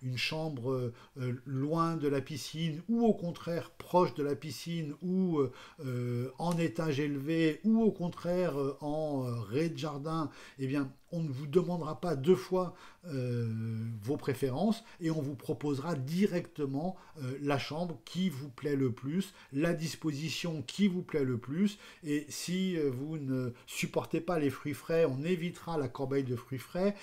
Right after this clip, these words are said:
Si vous êtes allergique aux fleurs, on évitera la, la, la, le magnifique bouquet de fleurs. Et si vous adorez les chocolats, ben, on, on préférera, euh, la boîte de chocolat d'accueil, euh,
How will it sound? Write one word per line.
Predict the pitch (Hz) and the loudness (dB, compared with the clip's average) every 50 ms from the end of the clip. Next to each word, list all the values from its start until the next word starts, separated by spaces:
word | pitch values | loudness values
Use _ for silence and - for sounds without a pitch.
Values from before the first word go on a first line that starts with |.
| - - | -14 -12
Si | - - - - 196 | -8 -6 2 4 4
vous | 185 170 175 170 | 4 4 4 2
êtes | 170 - 165 | 2 2 2
allergique | 156 160 165 151 123 135 170 - - | 2 4 2 2 2 0 -2 -2 0
aux | 151 139 | -2 -2
fleurs, | - - 170 175 165 - | -2 -2 0 0 0 0
on | 120 117 135 | -2 -2 0
évitera | 165 196 208 208 180 190 185 180 - - 175 180 180 180 | 4 4 4 6 4 2 -2 -2 -4 -4 -2 0 2 2
la, | 160 135 120 120 - | 0 0 -2 -4 -6
la, | 143 127 123 120 120 120 - - - - _ | -6 -4 -4 -4 -4 -6 -10 -16 -20 -18 _
la, | 123 120 117 117 | -8 -6 -4 -4
le | 117 113 113 | -2 -2 -2
magnifique | 113 139 151 151 151 143 113 - 170 143 131 | 0 0 0 0 -2 -4 -4 -4 -6 -6 -6
bouquet | 127 120 120 139 123 | -6 -4 0 0 0
de | 98 | 0
fleurs. | - - 160 170 196 214 202 - - - - - - _ - | 2 2 4 4 4 4 2 0 -8 -18 -18 -20 -20 _ 4
Et | 180 175 180 | 6 6 6
si | 180 - - 175 180 | 6 4 2 0 0
vous | 151 131 135 135 123 | 0 2 0 2 2
adorez | 156 147 151 156 147 127 147 170 165 | 2 2 4 2 2 2 0 0 0
les | 143 123 | 0 0
chocolats, | - - 113 - 123 120 131 156 180 | 0 -2 -4 -4 -4 -4 -2 -2 -2
ben, | 147 120 123 131 131 135 | -2 -2 -4 -4 -4 -4
on, | 131 131 135 - | -6 -6 -4 -4
on | 135 120 | -6 -6
préférera, | - - 151 127 - - 120 107 101 104 117 143 160 160 143 127 120 - - - - - - | -4 -2 -4 -4 -2 -4 -4 -4 -4 -2 0 2 2 2 2 0 -2 -4 -8 -16 -16 -10 -8
euh, | 131 123 117 117 120 113 | -6 -4 -2 -2 -2 -2
la | 123 123 120 | -2 -4 -4
boîte | 120 127 151 147 135 | 0 2 2 2 2
de | 127 | 0
chocolat | 127 - - 131 - - 139 131 135 143 139 | -2 0 -2 -4 -2 -2 -2 -2 -2 -2 -2
d'accueil, | 117 113 110 - 147 151 165 185 202 170 - - - - - 175 | -2 -4 -4 0 2 6 6 6 6 4 2 -4 -14 -18 -14 -10
euh, | 147 135 127 123 120 120 120 120 | -6 -4 -2 0 0 0 0 -2